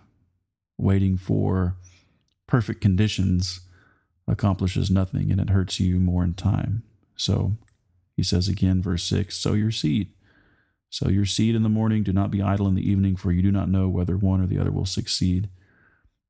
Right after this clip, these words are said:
or whether both of them alike will be good." Right? So again,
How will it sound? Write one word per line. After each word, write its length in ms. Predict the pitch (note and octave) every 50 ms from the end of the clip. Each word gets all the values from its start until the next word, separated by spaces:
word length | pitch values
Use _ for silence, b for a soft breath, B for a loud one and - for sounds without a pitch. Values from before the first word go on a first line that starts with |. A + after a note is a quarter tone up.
| _
or 160 | - A2+ A2+ A2
whether 220 | A#2 A#2+ A#2 A#2
both 260 | G#2 G#2 A2 A#2 A2+
of 120 | A#2 G#2+ G2+
them 100 | G#2+ G#2+
alike 340 | G#2 G2 F#2+ F#2 F2+ F2+
will 80 | - F2
be 140 | G#2+ G#2 G2
good." 360 | - - - - - G#2 A2 - - _ _ _ _ _ _ _ _ _ _ _ -
Right? 220 | D3+ - - - - _
So 380 | - - - A2 G#2+ G#2+ - -
again, 320 | G#2 F#2+ F#2+ F#2 F2+ F2+